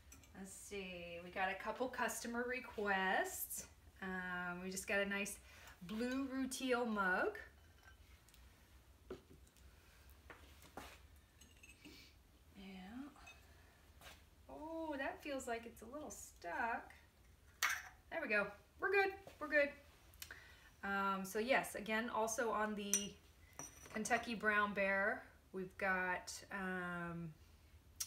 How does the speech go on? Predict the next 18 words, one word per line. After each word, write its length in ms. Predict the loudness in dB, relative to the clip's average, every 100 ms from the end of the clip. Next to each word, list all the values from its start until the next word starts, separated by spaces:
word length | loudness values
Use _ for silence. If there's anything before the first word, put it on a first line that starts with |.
| -8 -18 -20 -20 -20 -14
oh, 160 | -8 -6
I 80 | -4
don't 160 | -4
even 220 | -4 -4
remember 380 | -2 -2 -2 0
what 200 | -2 -4
this 160 | -6 -10
glaze 380 | -4 -2 -2 -2
is, 260 | -4 -4 -8
but 220 | -8 -8 -10 -18 -20 -20 -20 -20 -20 -20 -4
I 60 | -2
just 240 | -2 -4
like 200 | -8 -8
that 200 | -10 -10
clay. 360 | -10 -8 -6 -6
It's 120 | -6
just 220 | -8 -10 -12
beautiful. 640 | -12 -10 -10 -8 -8